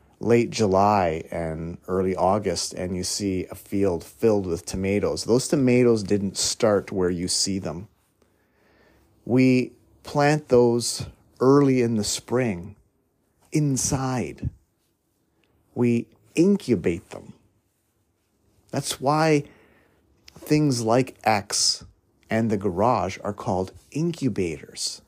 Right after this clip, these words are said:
You have to create special conditions to allow the seeds of innovation to take hold. And then,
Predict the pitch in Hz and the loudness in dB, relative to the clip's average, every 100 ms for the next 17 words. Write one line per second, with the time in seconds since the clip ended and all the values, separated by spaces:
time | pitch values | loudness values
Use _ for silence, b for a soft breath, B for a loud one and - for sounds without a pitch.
0 | _ _ 135 151 175 165 160 147 - - | _ _ -4 -2 -2 -2 0 0 0 -2
1 | - 156 165 143 - 135 117 143 - 123 | -4 -4 -4 -4 -4 -2 2 2 2 -2
2 | 82 71 - - _ _ _ _ _ _ | -4 -6 -4 -4 _ _ _ _ _ _
3 | _ _ _ _ - 147 120 117 117 127 | _ _ _ _ -4 0 0 2 2 2
4 | 135 151 160 165 - 120 - - 147 147 | 0 0 0 -2 -4 -4 -2 -2 -2 -2
5 | 151 131 - 120 123 113 120 131 135 - | -2 -4 -4 -2 0 2 2 2 0 -4
6 | 73 104 - _ _ _ _ - - 127 | -6 -12 -18 _ _ _ _ -8 -2 0
7 | 107 - - 117 82 - - _ _ _ | -2 -4 -4 -2 -2 -6 -20 _ _ _
8 | _ _ _ _ _ b b b b b | _ _ _ _ _ b b b b b
9 | - 117 107 170 170 156 160 | -4 -2 2 4 4 4 0